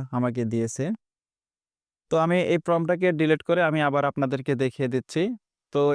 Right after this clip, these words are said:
এই চ্যাট জিপিটির এই প্রম্পটটা কিন্তু আমি কপি করেছি। এখন এটাকে কন্ট্রোল ভি দিয়ে পেস্ট করব। তো পেস্ট করার পরে এখান থেকে অটো থাকবে এবং রে-,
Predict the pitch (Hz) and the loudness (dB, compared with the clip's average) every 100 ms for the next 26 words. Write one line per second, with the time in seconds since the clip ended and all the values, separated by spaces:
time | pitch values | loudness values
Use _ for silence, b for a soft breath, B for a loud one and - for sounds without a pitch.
0 | - - 151 147 170 165 160 175 175 180 | -2 0 0 2 2 2 0 0 2 2
1 | 180 170 170 170 180 185 185 180 170 170 | 2 2 2 0 -2 0 -2 0 -4 -2
2 | 156 113 104 110 110 - 151 151 160 175 | 0 -2 -2 -4 -4 -2 -2 -2 -2 -2
3 | 170 143 139 170 147 147 135 156 151 135 | 0 0 0 -2 -2 -4 0 0 0 -2
4 | - 113 101 101 - _ b b b b | -6 -10 -10 -14 -18 _ b b b b
5 | b - 151 185 - 214 196 202 190 147 | b -8 0 0 0 0 2 2 4 4
6 | 160 165 170 165 160 160 151 165 156 196 | 2 -2 -2 0 0 0 -2 -4 0 2
7 | 175 147 143 131 - _ _ _ _ 143 | 2 2 0 -4 -16 _ _ _ _ 0
8 | 147 | 2